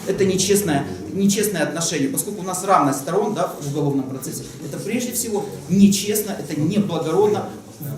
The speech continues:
По отно-, власти, власть неблагородно относится к своим гражданам. Да? Это мягко говоря,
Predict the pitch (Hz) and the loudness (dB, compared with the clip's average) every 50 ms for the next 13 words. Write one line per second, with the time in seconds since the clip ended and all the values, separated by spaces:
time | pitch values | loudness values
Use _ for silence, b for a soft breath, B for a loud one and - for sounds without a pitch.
0 | - - 175 170 170 175 175 170 - 175 170 170 - 165 - 160 160 175 190 190 | -4 0 2 2 2 2 -2 -6 -6 -8 -10 -10 -10 -10 -10 -8 -2 2 2 4
1 | - - - 214 190 - - - - - - - 151 147 185 196 202 202 190 - | 4 2 0 -2 -4 -4 -6 -8 -12 -14 -14 -10 -6 -2 0 0 0 -2 -2 -2
2 | 165 160 160 175 165 - 196 185 - 143 139 - - - 151 - 175 180 185 - | -2 -2 -2 -2 -4 -2 -2 -2 -2 -4 -6 -6 -6 -6 -6 -6 -6 -4 -4 -6
3 | - - - - 160 160 147 139 135 113 107 104 110 127 - - - 151 233 240 | -6 -6 -6 -2 0 2 2 2 2 0 -2 -4 -6 -8 -10 -8 -4 -4 -2 -2
4 | - - - 170 180 170 135 127 - - - - - 104 104 104 | -2 -2 0 2 4 4 2 2 0 -4 -6 -10 -10 -10 -10 -10